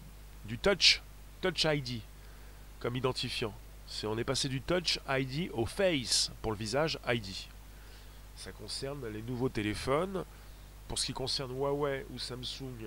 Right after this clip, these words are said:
ils ont les deux. Pour ce qui concerne l'iPhone, ils se débarrassent de l'ancien système pour proposer le nouveau. Ça veut dire qu'on ne peut plus déverrouiller pour le dernier téléphone de chez Apple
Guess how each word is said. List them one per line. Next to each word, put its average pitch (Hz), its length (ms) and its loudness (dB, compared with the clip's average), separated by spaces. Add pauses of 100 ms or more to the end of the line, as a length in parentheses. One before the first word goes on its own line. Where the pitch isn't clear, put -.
(220)
ils 110 160 -6
ont 120 60 -4
les 113 100 -2
deux. 131 460 2 (540)
Pour - 120 -4
ce - 60 0
qui 131 80 -4
concerne 123 380 2
l'iPhone, 120 540 0
ils 104 100 -6
se 95 40 -6
débarrassent 113 560 2
de 110 80 0
l'ancien 107 300 2
système 104 420 2
pour 95 160 -6
proposer 104 460 -2
le 107 60 -4
nouveau. 131 560 8 (380)
Ça 110 200 -4
veut 110 100 -2
dire 117 160 2
qu'on 117 120 -2
ne 107 40 -4
peut 113 140 2
plus 120 200 -2
déverrouiller 139 680 6
pour 113 160 -2
le 107 40 -4
dernier 113 220 2
téléphone 117 380 0
de 113 80 4
chez 113 180 4
Apple 110 400 4